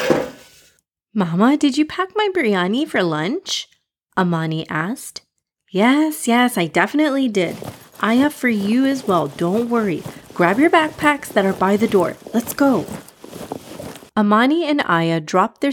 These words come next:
cereal bowls into the sink and headed for the door.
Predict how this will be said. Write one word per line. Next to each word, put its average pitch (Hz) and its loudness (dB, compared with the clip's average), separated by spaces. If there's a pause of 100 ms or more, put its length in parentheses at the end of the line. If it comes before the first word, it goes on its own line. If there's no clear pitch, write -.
(140)
cereal 269 2
bowls 165 -2
into 240 2
the 269 0
sink 165 -4
and 165 0
headed 190 0
for 170 0
the 160 -2
door. 151 -2